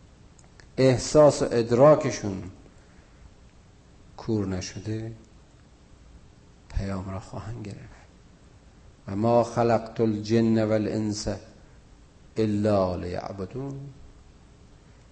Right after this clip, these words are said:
که هدف از آفرینش جن و انس چیزی جز عبادت نیست، چیزی جز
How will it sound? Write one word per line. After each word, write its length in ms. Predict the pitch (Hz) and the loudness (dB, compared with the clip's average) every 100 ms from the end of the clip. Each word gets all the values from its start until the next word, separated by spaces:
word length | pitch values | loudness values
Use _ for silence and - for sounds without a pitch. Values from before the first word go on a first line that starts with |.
| - - | -20 -16
که 160 | - 117 | -6 -2
هدف 400 | 127 135 156 143 | 0 4 4 4
از 220 | 131 110 | -2 -2
آفرینش 880 | - 131 120 113 117 110 107 98 - 95 90 - - - - - - - - | 0 2 2 0 -2 -2 -2 -6 -8 -10 -12 -20 -20 -20 -20 -20 -20 -20 -12
جن 320 | - 113 110 | -2 0 2
و 40 | 107 | 0
انس 720 | 131 131 120 104 - - - - | 0 2 2 0 -4 -12 -16 -18
چیزی 540 | - - 151 139 104 95 | -12 -8 -4 -4 -6 -8
جز 460 | 98 92 82 - - - - - - - - - - - - - | -6 -8 -8 -16 -20 -20 -20 -20 -20 -20 -20 -20 -20 -20 -20 -10
عبادت 800 | 110 98 104 92 98 101 - - - - - - - - - - - | -6 -2 0 0 -4 -6 -10 -12 -14 -18 -20 -20 -20 -20 -20 -20 -18
نیست، 840 | 107 104 131 135 - - - - - - - - - - - - - - - - - - - - - - - - - - - | -10 -8 -8 -10 -16 -18 -18 -20 -20 -20 -20 -20 -20 -20 -20 -20 -20 -20 -20 -20 -20 -20 -20 -20 -20 -20 -20 -20 -20 -20 -18
چیزی 480 | - 127 117 120 | -4 -2 0 0
جز 360 | 110 107 104 107 | 0 0 -2 -6